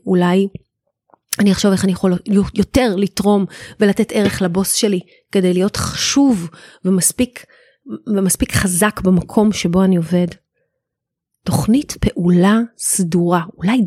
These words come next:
דווקא עכשיו אני משנה את ההרגלים שלי, אני מחליט לקום בבוקר, אני מחליטה לעשות ספורט, אני מחליטה לאכול בריא, כי זה מה שישאיר אותי שפויה, הסדר הזה, ה-, ה-, structure הזה שאני אבנה לעצמי, המבנה ה-, ה-, ה-,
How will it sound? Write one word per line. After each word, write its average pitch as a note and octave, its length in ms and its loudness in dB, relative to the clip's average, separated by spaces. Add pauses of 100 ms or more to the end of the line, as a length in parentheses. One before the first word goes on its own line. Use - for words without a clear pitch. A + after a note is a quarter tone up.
דווקא A3 360 -4
עכשיו F3+ 460 -4 (260)
אני F#3+ 100 2
משנה F#3+ 340 0
את B3 120 -2
ההרגלים F#3 400 0
שלי, - 260 -2
אני G3 80 0
מחליט A3+ 280 -2
לקום G3+ 380 0
בבוקר, F3 480 -2 (600)
אני F#3 180 2
מחליטה G3 460 0
לעשות G3+ 320 -2
ספורט, - 320 -2
אני F3+ 80 2
מחליטה G#3 320 -2
לאכול G#3+ 340 2
בריא, F#3+ 300 0
כי G3 220 -6
זה G#3+ 220 0
מה D4 120 0
שישאיר A#3 420 -2
אותי C4 200 2
שפויה, G3+ 560 2 (560)
הסדר A#3 640 0
הזה, E3 260 -6 (520)
ה-, F3+ 260 -4
ה-, F3 180 -8
structure A3 760 -2
הזה F3+ 200 -6
שאני F3+ 400 0
אבנה F#3+ 380 2
לעצמי, F#3 380 -2
המבנה F#3 800 2 (100)
ה-, F3 260 -10
ה-, G3 200 -10
ה-, E3+ 220 -8